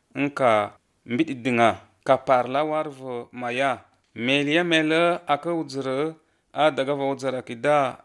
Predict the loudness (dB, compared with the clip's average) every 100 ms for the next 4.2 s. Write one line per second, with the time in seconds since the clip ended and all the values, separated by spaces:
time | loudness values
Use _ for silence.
0 | -18 2 4 4 0 _ -6 0 2 2
1 | 4 4 4 0 0 -2 -2 -2 -2 -2
2 | -6 -4 -2 -2 -2 -4 -2 -2 -2 -2
3 | -4 -6 -8 -2 -2 0 -2 -2 -4 0
4 | 6